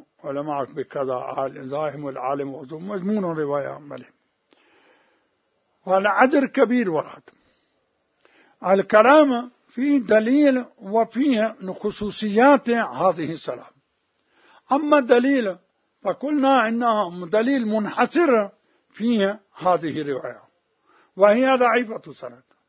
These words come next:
فمن يقول بقاعدة التسامح في أدلة السنة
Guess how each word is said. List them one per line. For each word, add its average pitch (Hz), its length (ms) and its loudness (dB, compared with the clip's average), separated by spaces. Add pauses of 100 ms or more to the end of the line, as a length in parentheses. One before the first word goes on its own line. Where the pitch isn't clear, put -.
(540)
فمن 233 460 2
يقول 233 560 0 (560)
بقاعدة 240 840 4
التسامح 254 640 2
في 214 280 0
أدلة 175 380 0
السنة 131 360 -10